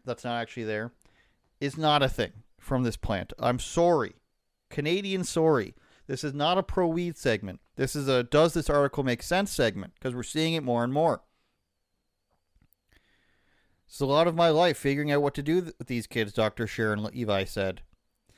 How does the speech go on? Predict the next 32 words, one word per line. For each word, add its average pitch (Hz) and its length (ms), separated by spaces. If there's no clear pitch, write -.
Until 151 280
recently, 165 380
marijuana 139 540
referred 143 460
to 139 80
plant 202 340
material. 113 500
These 139 200
days, 143 180
it 135 80
can 131 140
mean 135 160
plant 139 320
extract 151 540
containing 147 320
highly 139 340
concentrated 127 580
T 127 140
H 135 320
C, 180 280
the 131 80
substance 170 440
responsible 147 600
for 147 180
marijuana's 127 480
intoxicating 120 600
effects 147 360
or 127 80
lab-creating 120 520
derivatives 131 560
that 131 140
were, 135 180